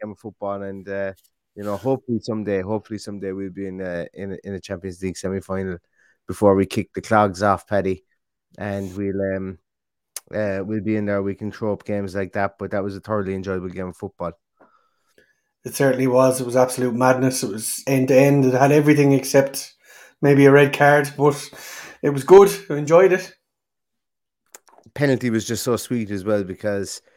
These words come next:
Speaker 2: <laughs> Oh,
Speaker 1: I don't know.
Speaker 2: gee.
Speaker 1: A lot of people were, a lot of people were talking about the, um, the fact that the, oh, the ref did a great job on, um, on playing advantage for Bernardo Silva's goal. Did you see that? He put the whistle
Speaker 2: Are you
Speaker 1: up to his
Speaker 2: are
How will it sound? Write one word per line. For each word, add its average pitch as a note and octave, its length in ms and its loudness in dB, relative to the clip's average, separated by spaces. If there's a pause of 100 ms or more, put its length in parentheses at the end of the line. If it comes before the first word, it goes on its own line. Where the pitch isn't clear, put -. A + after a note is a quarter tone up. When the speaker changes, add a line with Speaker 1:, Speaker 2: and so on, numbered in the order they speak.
(180)
Speaker 2:
<laughs> - 260 -12
Oh, - 60 4
Speaker 1:
I B2+ 100 4
don't B2+ 140 0
know. C3 220 4
Speaker 2:
gee. B2+ 60 2
Speaker 1:
A B2+ 40 2
lot C#3 180 0
of B2+ 60 -8
people C#3+ 260 -6
were, C3+ 100 -2
a F2+ 40 -8
lot D#3+ 160 2
of C3+ 80 -4
people D3 160 -4
were C#3+ 80 -2
talking D3 340 -2
about C3+ 300 -4
the, B2+ 380 0
um, B2+ 440 -4
the A#2 80 -14
fact B2 300 -6
that A2+ 140 -20
the, A#2+ 140 -6
oh, A#2 120 -8
the G#2+ 80 -8
ref B2+ 240 -10
did A#2+ 100 -8
a A2 40 -10
great A#2 240 -4
job A2+ 420 -4
on, A2+ 400 -10 (100)
um, A2 540 -10 (840)
on A#2 260 -4
playing B2+ 340 -8
advantage B2+ 680 -10
for A2 420 -6 (100)
Bernardo A#2+ 340 -4
Silva's C3+ 400 -10
goal. G2+ 280 -8 (1800)
Did - 20 -20
you - 60 -18
see D3+ 160 -4
that? E3 260 -2 (140)
He C3+ 60 -14
put D#3+ 160 -6
the C#3+ 60 -4
whistle D3+ 200 0
Speaker 2:
Are E3 40 2
you - 60 6
Speaker 1:
up - 60 0
to - 100 -6
his D#3 120 -4
Speaker 2:
are D3 40 -6